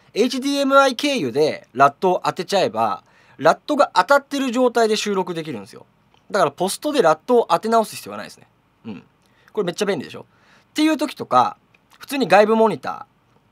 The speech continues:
ーに、えー、自分が使ってるラットを、その内蔵ラット、うん、を当てたい時とかに使うボタンとして割り当ててる感じ。で、えーっと、このファンクションね、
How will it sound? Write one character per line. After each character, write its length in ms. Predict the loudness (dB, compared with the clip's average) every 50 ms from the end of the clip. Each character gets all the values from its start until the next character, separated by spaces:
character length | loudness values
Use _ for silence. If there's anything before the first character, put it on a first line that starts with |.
| _ _ -6
ー 40 |
に、 320 | -2 -2 -2 -2 -4 -8 _ _
え 100 | -10 -8
ー、 260 | -8 -8 -8 -10 -12 -10
自 160 | -8 -6 -6
分 100 | -4 -4
が 100 | -4 -4
使 140 | -4 -4 -6
っ 60 | -4
て 100 | -2 -2
る 100 | 2 2
ラ 120 | 2 2
ッ 40 | 2
ト 160 | _ -4 -4
を、 220 | -4 -4 -8 -12 -16 _ _ _ _ _ _ _ _ _ _ _ _ _ _ _ _ _
そ 120 | -10 -8 -6
の 140 | -6 -4
内 240 | 2 2 2 2 4
蔵 160 | 2 0 2
ラ 120 | 2 0 0
ッ 20 | -2
ト、 180 | _ -20 -20 _ _ _ _ _ _
う 80 | -10 -10
ん、 120 | -10 -8 _
を 240 | 0 0 0 0 -2 -4
当 80 | -6
て 100 | -6 0
た 100 | 0 0
い 60 | 0
時 160 | 0 -4 -8 -8
と 100 | -12 -12
か 100 | -8 -6
に 260 | -4 -4 -4 -6 -14 _ _ _ _ _ _ _
使 200 | -18 -6 -6 -6
う 60 | -6 -6
ボ 120 | -10 -14
タ 140 | -14 -14 -16
ン 60 | -16
と 100 | _ -20
し 80 | -16 -8
て 200 | -8 -8 -8 -8
割 220 | -12 -12 -12 -14
り 40 | -20
当 80 | -20
て 60 | -20 _
て 60 | _
る 40 | _ _ _ _ _ _ _ _ _ _ _ _ _ _ _ _
感 180 | -18 -16 -16 -18
じ。 80 | -20 _ _ _ _ _ _ _ _ _ _ _ _ _ _ _ _ _ _ _ _ _ _ _ _ _ -20 -20 -20 -20 -20 -20 -20 -20 -20 _ -8
で、 300 | -4 -2 -2 -2 -4 -6 _ _ _
え 720 | -6 -4 -2 -2 -2 -2 -2 -4 -4 -6 -6 -8 -10 -12 -14
ー 40 | _
っ 40 | _
と、 320 | -14 -12 -12 -10 -10 -12 -10
こ 100 | -6 -4
の 60 | -4
フ 100 | 0 0
ァ 60 | -2 -2
ン 40 |
ク 80 | -2 -6
シ 60 | -8
ョ 60 | -6
ン 60 | -4 -2
ね、 240 | -2 -2 -2 -4